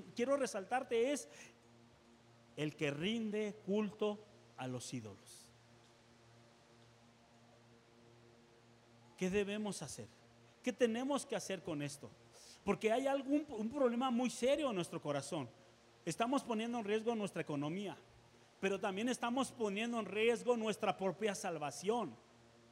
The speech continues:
Porque a Dios no le gusta que nosotros estemos como a la mujer que te platiqué, y yéndote con un marido, con un novio de la infancia,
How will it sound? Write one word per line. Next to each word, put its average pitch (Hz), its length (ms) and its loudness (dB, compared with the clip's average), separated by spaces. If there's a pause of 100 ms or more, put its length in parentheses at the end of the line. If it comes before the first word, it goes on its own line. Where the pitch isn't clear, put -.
(840)
Porque 180 260 0
a 180 60 2
Dios 196 200 0
no 220 160 -2
le 277 160 -2
gusta 262 400 -4
que 247 120 -6
nosotros 226 500 -4
estemos 214 640 -4 (1160)
como 190 280 2
a 185 60 2
la 180 140 2
mujer 196 440 -2
que 262 120 -6
te 240 100 -2
platiqué, 185 640 -4 (680)
y 151 120 -6
yéndote 214 520 -2
con 175 220 -2
un 190 240 0
marido, 180 640 -6
con 160 180 -4
un 214 140 0
novio 202 480 0
de 170 100 -2
la 147 140 -2
infancia, 147 840 -4